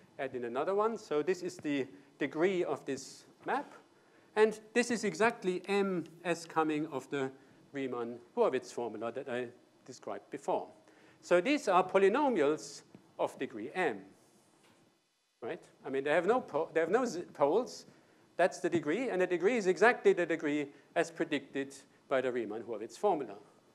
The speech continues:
Now, what about the characteristic identity that characterizes the covering map? Remember, what we have to look at is p minus of zeta minus x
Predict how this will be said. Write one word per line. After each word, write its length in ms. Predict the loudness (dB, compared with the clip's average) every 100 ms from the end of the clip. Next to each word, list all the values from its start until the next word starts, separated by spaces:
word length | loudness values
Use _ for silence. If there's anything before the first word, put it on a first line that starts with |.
| _ -20 _ _ -20 -20 _
Now, 320 | 4 6 4 4
what 180 | 4 6
about 300 | 8 8 6
the 60 |
characteristic 680 | 6 6 6 4 2 0 0
identity 640 | 2 2 0 -2 -4 -2
that 180 | 0 0
characterizes 640 | 0 0 -2 -4 -4 -4 -8
the 80 |
covering 420 | 0 2 4 2 0
map? 260 | -4 -6 -16 _ _ _ -20 -20 _ -2
Remember, 480 | 2 2 2 0 0
what 160 | -4
we 80 | -2
have 160 | -4 -4
to 80 | -4
look 180 | -4 -4
at 160 | -6
is 140 | -6 -16
p 280 | -12 -8 -4
minus 480 | -4 -2 -4 -6
of 160 | -10 -12
zeta 520 | -10 -10 -8 -8 -8 -10 -20 -20 _ -20 -20 -20 -20 -20 -4
minus 440 | 0 2 2 0 0
x 200 | 0